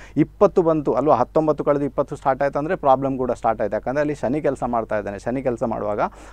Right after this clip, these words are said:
ಆಲಸ್ಯವನ್ನ ಕ್ರಿಯೇಟ್ ಮಾಡ್ತಾನೆ, ಓದೋಕ್ಕೆ ಮನಸ್ಸನ್ನ ಕೊಡೋದಿಲ್ಲ, ಪ್ರಾಬ್ಲಮನ್ನ ಕ್ರಿಯೇಟ್ ಮಾ-, ಹಾಗಾದ್ರೆ ಬಹಳ ಜಾಗೃತರಾಗಿರ್ಬೇಕಾದಂತಹ ಅನಿವಾರ್ಯತೆ ಇವನ ಪಾಲಿಗಂತೂ ಖಂಡಿತ ಇದೆ ಸರ್. ನಾನು ಹೇಳೋದಾದ್ರೆ ಸ್ವಲ್ಪ ಅವನಿಗೆ ಪುಷ್ ಮಾಡಿ, ಸ್ವಲ್ಪ,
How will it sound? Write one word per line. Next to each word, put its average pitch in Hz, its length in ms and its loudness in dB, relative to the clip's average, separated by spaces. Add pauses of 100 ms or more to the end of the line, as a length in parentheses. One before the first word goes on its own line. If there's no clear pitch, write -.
ಆಲಸ್ಯವನ್ನ 139 560 2
ಕ್ರಿಯೇಟ್ 127 420 -2
ಮಾಡ್ತಾನೆ, 107 380 -2
ಓದೋಕ್ಕೆ 127 420 -2
ಮನಸ್ಸನ್ನ 123 440 -4
ಕೊಡೋದಿಲ್ಲ, 113 540 -2
ಪ್ರಾಬ್ಲಮನ್ನ 123 540 -2
ಕ್ರಿಯೇಟ್ 123 380 -2
ಮಾ-, 107 60 -2
ಹಾಗಾದ್ರೆ 127 480 0 (100)
ಬಹಳ 147 220 8
ಜಾಗೃತರಾಗಿರ್ಬೇಕಾದಂತಹ 131 1400 4
ಅನಿವಾರ್ಯತೆ 120 760 -2
ಇವನ 123 220 -4
ಪಾಲಿಗಂತೂ 117 460 -2
ಖಂಡಿತ 117 320 -8
ಇದೆ 107 220 -2
ಸರ್. 104 180 -4
ನಾನು 131 160 0
ಹೇಳೋದಾದ್ರೆ 175 600 -2
ಸ್ವಲ್ಪ 180 220 4
ಅವನಿಗೆ 190 220 2
ಪುಷ್ - 360 -6
ಮಾಡಿ, 113 320 2
ಸ್ವಲ್ಪ, 156 280 0